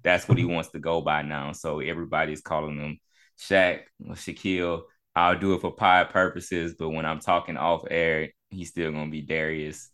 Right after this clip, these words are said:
Speaker 1: Sorry if that seems disrespectful or what, but
Speaker 2: I like Darius better.
Speaker 1: <laughs> Yeah, yeah,
Speaker 2: We
Speaker 1: but
Speaker 2: got too many Shaqs in the world as is.
Speaker 1: Right,
Speaker 2: <laughs>
Speaker 1: right. And the thing about it is, you know, uh, he, with him coming back,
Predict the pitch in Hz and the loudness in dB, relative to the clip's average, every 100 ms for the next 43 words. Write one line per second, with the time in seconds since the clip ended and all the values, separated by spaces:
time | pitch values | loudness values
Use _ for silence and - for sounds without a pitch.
0 | _ - 90 82 82 80 85 80 - 87 | _ -6 0 0 0 -2 -2 -4 -4 -8
1 | 80 78 87 - 80 - 76 - 78 76 | -8 -6 -8 -6 -12 -6 -6 -6 -8 -8
2 | 78 80 - - - 147 120 107 92 113 | -6 -6 -6 -10 4 8 10 8 8 6
3 | 104 98 - 104 104 98 - 147 120 113 | 6 4 0 0 2 4 4 4 4 4
4 | 110 139 110 - _ - - - 110 113 | 6 4 4 -2 _ -20 -12 0 4 6
5 | 92 - 95 143 156 127 - 143 127 117 | 6 2 4 6 8 8 6 6 6 6
6 | 127 120 - 117 110 107 104 104 101 98 | 8 8 6 2 4 6 6 2 -2 -6
7 | 101 98 - _ 104 101 98 90 80 - | -8 -8 -12 _ 0 4 4 2 0 0
8 | 95 101 92 80 - - 107 110 110 151 | 4 4 4 0 -6 0 2 2 4 4
9 | 139 98 113 147 110 98 98 95 92 98 | 6 8 8 8 6 4 4 2 0 -2
10 | 95 90 90 - 80 73 - - 92 101 | 2 2 2 -2 -4 -4 -4 -6 -6 -4
11 | 101 - - _ 78 92 95 113 113 117 | -8 -18 -20 _ -4 -2 2 0 2 2
12 | 98 80 101 113 87 | 2 4 6 6 4